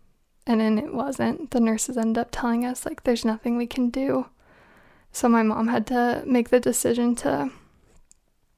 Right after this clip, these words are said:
to basically choose to pull the cord, um, 'cause he wasn't, he wasn't gonna pull through that day. So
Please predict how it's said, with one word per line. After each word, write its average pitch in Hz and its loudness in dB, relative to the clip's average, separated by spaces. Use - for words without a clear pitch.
to 269 -4
basically 269 0
choose - 0
to 294 -4
pull 262 -2
the 240 0
cord, 240 2
um, 240 -2
'cause - -6
he 269 -4
wasn't, 254 0
he - -6
wasn't 247 -4
gonna - -4
pull 302 0
through - -4
that 339 -8
day. 320 -8
So - -6